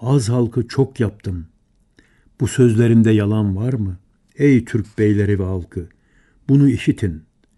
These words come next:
Türk halkının dirilip nasıl devlet sahibi olacağını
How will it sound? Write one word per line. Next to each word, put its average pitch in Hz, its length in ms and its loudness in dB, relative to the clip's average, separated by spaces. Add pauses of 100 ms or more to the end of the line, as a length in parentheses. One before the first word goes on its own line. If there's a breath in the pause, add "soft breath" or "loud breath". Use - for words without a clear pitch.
(380 soft breath)
Türk 156 240 4
halkının 120 600 0
dirilip 113 420 2
nasıl 120 380 -2
devlet 107 300 0
sahibi 104 400 -4
olacağını 104 720 -4